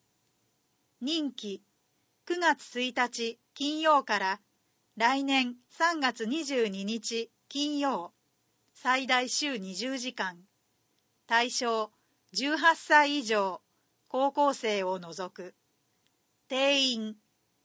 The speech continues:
市内各小中学校で一人から二人程度。選考。時給千五円。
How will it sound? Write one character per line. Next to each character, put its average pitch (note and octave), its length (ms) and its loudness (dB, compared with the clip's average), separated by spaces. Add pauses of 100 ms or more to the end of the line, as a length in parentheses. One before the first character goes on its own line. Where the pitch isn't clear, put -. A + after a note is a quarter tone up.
(140)
市 E4 220 -2
内 C#4 280 4
各 D4+ 280 4
小 D4+ 320 0
中 D#4+ 260 0
学 D4 260 2
校 A3 260 0
で G3+ 260 -4 (360)
一 - 260 -4
人 E4 120 0
か A#3 140 4
ら G3 160 4
二 - 260 4
人 C#4+ 120 0
程 C4+ 280 -2
度。 F#3 220 -8 (480)
選 A#3 360 -4
考。 G3 420 -4 (840)
時 A3 240 -4
給 D4+ 440 0 (320)
千 D#4+ 460 0
五 A#3+ 200 0
円。 G3+ 280 -4